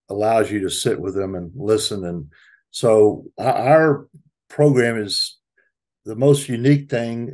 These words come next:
a couple of, is victim impact. Uh, we've had close to four thousand volunteers since we started twenty-five years ago. We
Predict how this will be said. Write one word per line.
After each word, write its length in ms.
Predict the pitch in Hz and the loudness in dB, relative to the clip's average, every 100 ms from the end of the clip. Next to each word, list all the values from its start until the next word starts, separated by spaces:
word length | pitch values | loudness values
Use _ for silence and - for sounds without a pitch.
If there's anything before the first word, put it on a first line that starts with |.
| - | -10
a 240 | 85 87 | -8 -8
couple 340 | - 135 - 95 | -4 -4 -2 -10
of, 260 | - - | -8 -6
is 240 | 110 98 92 | -4 -4 -4
victim 400 | 92 127 - 113 | 0 0 0 -2
impact. 560 | 113 104 85 82 - _ _ _ _ _ | -2 -6 -10 -10 -16 _ _ _ _ _
Uh, 260 | 95 98 90 | -4 -2 0
we've 200 | 110 113 | 0 0
had 520 | 113 117 104 98 - | 2 4 4 2 -6
close 200 | - 113 - | -8 -8 -8
to 80 | |
four 240 | - 127 113 | -6 -2 0
thousand 420 | 117 110 95 92 | 2 2 0 -2
volunteers 760 | 104 98 90 - 113 104 90 - | -2 -2 -4 -8 -2 -2 -2 -6
since 260 | 92 - | -10 -8
we 260 | 92 90 - | -8 -8 -10
started 640 | - 113 113 98 95 71 - | -8 -2 -2 -2 -4 -8 -20
twenty-five 500 | - 104 90 98 92 | -12 -10 -8 -6 -6
years 240 | 101 104 95 | -4 -6 -6
ago. 300 | 87 90 92 | -4 -4 -4
We 180 | 90 | -6